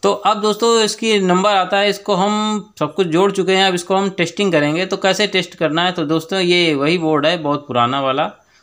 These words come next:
और इसमें देखिए, हमने जैसे ही इसको लगाया हुआ है, देखिए, हमारी पूरी जो झालर है वो जल रही है और देखिए, कोई भी इसका बल्ब ऐसा नहीं है कि जो जल ना रहा हो।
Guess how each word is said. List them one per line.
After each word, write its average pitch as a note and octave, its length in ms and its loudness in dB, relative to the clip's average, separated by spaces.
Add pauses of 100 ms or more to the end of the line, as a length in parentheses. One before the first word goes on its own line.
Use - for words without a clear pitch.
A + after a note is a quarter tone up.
(140)
और D#3+ 180 2
इसमें F3+ 240 -4
देखिए, F3+ 180 -2
हमने F3+ 200 0
जैसे D3+ 260 0
ही G3 100 4
इसको F3+ 300 -4
लगाया C3+ 380 2
हुआ C#3 240 0
है, E3 140 -6 (840)
देखिए, D3 240 0
हमारी F3+ 320 2
पूरी G3 340 0
जो F#3+ 140 2
झालर D3+ 380 0
है F3+ 120 0
वो G3 420 -2 (380)
जल F#3 260 2
रही E3 280 2
है F3 260 2
और D3+ 360 4
देखिए, D#3+ 240 -2
कोई F#3+ 320 0
भी F#3 80 4
इसका F3+ 240 0
बल्ब D#3+ 320 0
ऐसा D#3 240 0
नहीं D3 220 0
है F3+ 120 0
कि E3+ 140 -6
जो D3 160 0
जल C3+ 200 2
ना D3+ 160 0
रहा C3+ 180 2
हो। D3+ 340 -2